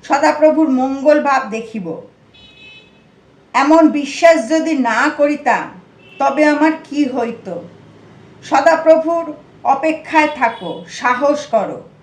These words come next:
তোমার অন্তঃকরণ সবল হোক। হ্যাঁ, সদাপ্রভুরই অপেক্ষায় থাকো। ঈশ্বর পিতা, পুত্র, পবিত্র আত্মার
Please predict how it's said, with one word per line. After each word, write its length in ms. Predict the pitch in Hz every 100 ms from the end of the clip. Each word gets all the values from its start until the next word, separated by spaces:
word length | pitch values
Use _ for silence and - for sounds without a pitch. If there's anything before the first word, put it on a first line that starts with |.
| _ _ _ _ -
তোমার 300 | 262 320 320 240
অন্তঃকরণ 680 | 262 254 294 294 285 294 294 302
সবল 360 | 254 240 254 269 220
হোক। 220 | 214 175 - - -
হ্যাঁ, 260 | 226 208 - - - _ - - -
সদাপ্রভুরই 720 | 240 208 247 247 262 240 285 262 208
অপেক্ষায় 500 | 214 208 - 208 208
থাকো। 280 | 185 160 135 - - _ - - - -
ঈশ্বর 380 | 208 - 247 226 -
পিতা, 440 | 262 254 - 240 180 147 -
পুত্র, 400 | 247 254 - - 240 185 -
পবিত্র 440 | 220 240 175 - 240 240
আত্মার 340 | 240 - 214